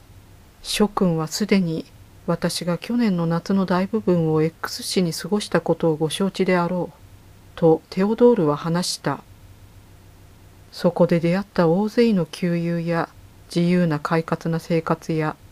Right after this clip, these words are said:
いろいろな芸術的並びに学問上の興味。こうしたすべてのことが一緒になって、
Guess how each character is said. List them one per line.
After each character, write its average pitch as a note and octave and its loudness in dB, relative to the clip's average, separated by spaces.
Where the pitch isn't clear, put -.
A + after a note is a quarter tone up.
い D#3+ 0
ろ E3+ 6
い E3+ 4
ろ E3+ 2
な E3 2
芸 E3 0
術 - -10
的 - -4
並 E3+ 0
び E3+ -2
に E3+ 0
学 D#3+ -2
問 G3+ 2
上 G3 0
の G3 2
興 A#3 4
味。 C3+ -4
こ E3+ 4
う E3 4
し - -2
た E3+ -2
す - -8
べ A3 2
て F3 -2
の E3 0
こ - -6
と G#3 -2
が F3 4
一 E3 0
緒 - -2
に G3 2
な G3+ 2
っ - -6
て、 D3 -4